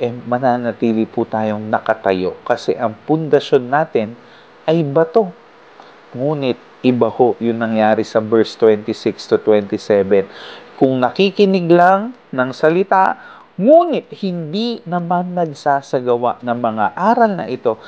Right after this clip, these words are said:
ay maitutulad naman sa isang taong hangal na nagtayo ng kanyang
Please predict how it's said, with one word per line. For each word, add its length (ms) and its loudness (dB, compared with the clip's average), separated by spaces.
ay 160 4
maitutulad 800 0
naman 400 -2
sa 320 -4
isang 480 -2
taong 560 2
hangal 720 2
na 80 4
nagtayo 640 2
ng 160 -4
kanyang 400 0